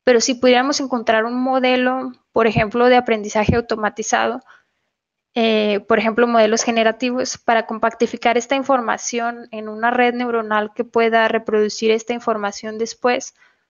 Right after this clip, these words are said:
nos ahorraríamos la parte de tener que asumir parámetros y modelos que a veces, eh, pues nos lleva a errores en los cálculos.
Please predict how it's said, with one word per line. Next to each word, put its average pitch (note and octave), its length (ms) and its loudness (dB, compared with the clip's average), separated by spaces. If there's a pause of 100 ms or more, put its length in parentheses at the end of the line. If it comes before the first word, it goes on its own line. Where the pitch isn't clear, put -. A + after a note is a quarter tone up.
(140)
nos A#3+ 180 -2
ahorraríamos A3+ 520 2
la B3+ 160 2
parte A3+ 260 0
de B3 60 0
tener A3 360 -4
que A#3+ 120 0
asumir A#3+ 600 -6
parámetros A#3 680 -2
y - 20 -12
modelos G#3 480 -4
que A3+ 100 -4
a G#3+ 80 2
veces, A3+ 600 -4
eh, G3 480 -8
pues A3 140 0
nos G#3 180 -6
lleva G#3+ 220 2
a A3 40 4
errores A3 400 0
en A3 80 -12
los G#3 140 -10
cálculos. - 640 -6